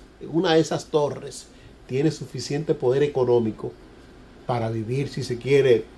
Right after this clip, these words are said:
aislado prácticamente del medio ambiente, con un sistema de aire acondicionado central.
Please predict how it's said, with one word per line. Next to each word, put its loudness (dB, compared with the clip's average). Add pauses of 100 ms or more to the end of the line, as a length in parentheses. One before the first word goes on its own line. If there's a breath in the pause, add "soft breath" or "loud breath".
(460 loud breath)
aislado 4
prácticamente -2
del 2
medio 0
ambiente, -2
con -8
un -10
sistema -2
de 4
aire 2
acondicionado -2
central. -2